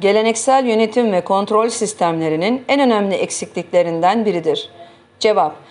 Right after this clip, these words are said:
İşletmenin uzun vadeli stratejilerinin kısa vadeli eylemlerle bağlantısını kuramamaları.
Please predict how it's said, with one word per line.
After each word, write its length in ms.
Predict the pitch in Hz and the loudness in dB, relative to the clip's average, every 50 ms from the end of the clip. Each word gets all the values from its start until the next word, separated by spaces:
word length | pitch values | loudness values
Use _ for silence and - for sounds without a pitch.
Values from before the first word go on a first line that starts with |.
| - - - _ - | -20 -20 -18 _ -4
İşletmenin 680 | 208 202 - - 220 214 214 - 208 202 220 254 269 254 | -2 -2 0 0 0 0 0 0 0 2 2 2 2 2
uzun 300 | - 226 220 294 294 285 | 0 0 2 2 2 2
vadeli 380 | 269 226 202 185 185 175 170 170 | 2 2 2 0 0 -2 -2 -2
stratejilerinin 1000 | - - - 175 175 165 165 180 160 151 165 160 165 160 160 170 196 247 285 311 | -4 -2 -2 0 0 2 0 0 -4 -2 0 2 2 2 2 0 0 -2 -2 -2
kısa 340 | 311 - 262 - 302 294 277 | 0 -2 0 2 2 2 4
vadeli 340 | 269 262 247 226 240 240 233 | 4 4 4 2 2 2 2
eylemlerle 760 | - 202 202 196 196 190 185 196 214 233 254 269 285 262 226 | 2 2 2 4 2 2 0 0 2 0 2 2 2 2 2
bağlantısını 720 | 247 233 226 233 233 226 226 226 - - 240 247 262 254 | 4 2 4 2 0 -2 -2 -4 -4 -2 0 0 0 0
kuramamaları. 720 | - 247 240 233 214 196 180 170 165 160 156 151 151 - | 2 2 2 2 2 0 0 0 0 0 0 -2 -2 -4